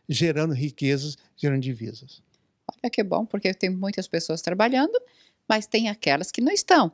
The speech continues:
Speaker 2: E
Speaker 1: Ex-
Speaker 2: aquelas que não estão vão para o
Speaker 1: Vão,
Speaker 2: comércio.
Speaker 1: exatamente.
Speaker 2: Vão
Speaker 1: O que aconteceu,
Speaker 2: comprar.
Speaker 1: exemplo, do dia vinte e um.
Speaker 2: É.
Speaker 1: Né? Alguns setores, por exemplo,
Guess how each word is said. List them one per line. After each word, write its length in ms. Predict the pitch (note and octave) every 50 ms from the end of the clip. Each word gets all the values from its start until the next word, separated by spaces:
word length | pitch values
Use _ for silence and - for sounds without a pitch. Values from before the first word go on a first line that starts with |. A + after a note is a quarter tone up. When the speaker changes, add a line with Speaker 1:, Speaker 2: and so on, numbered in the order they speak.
| _ _ _ _
Speaker 2:
E 60 | - E3
Speaker 1:
Ex- 140 | E3+ F#3
Speaker 2:
aquelas 380 | - - F3 D#3+ E3 F3 F3+ -
que 120 | - -
não 100 | E3 E3+
estão 380 | F#3 G#3 - - G3 A3 B3+ - _ _ _ _ _
vão 320 | - G#3+ F#3+ F3 C3+ C3+ C#3
para 180 | - D3 C#3+
o 40 | D#3
Speaker 1:
Vão, 60 | D#3+
Speaker 2:
comércio. 400 | G3+ B3 C#4 D#4 D4+ C4+ G#3 F#3 F3 D#3+
Speaker 1:
exatamente. 540 | D#3 E3+ F3 E3+ - G#3+ G3+ F#3 F3+ - F#3+
Speaker 2:
Vão 140 | G#3+ B3
Speaker 1:
O 20 | B3+
que 100 | C4 B3+
aconteceu, 280 | D4 D#4+ E4+ - D#4+
Speaker 2:
comprar. 160 | D4 C#4+ D4 D#4
Speaker 1:
exemplo, 180 | E4 - G#3+ G3
do 80 | G#3
dia 160 | F#3 A3+ A#3+
vinte 220 | A3 A#3 B3+ A#3 -
e 60 | B3
um. 160 | A#3+ B3+ C4+ - _ _ _ _ -
Speaker 2:
É. 540 | G#3+ A3+ A3+ A#3 B3 C4 C#4 C#4 C4 G3+ D#3 D#3+ D#3+
Speaker 1:
Né? 140 | C#3 D#3
Alguns 280 | F3+ F3 D#3 G#3 G#3+ -
setores, 640 | - G#3 F#3 - - F#3+ G3+ G3+ F#3 D#3+ C3+ -
por 160 | - - E3 D3+
exemplo, 460 | C#3 A#2+ C#3+ D#3 D3+ B2 C3 A#2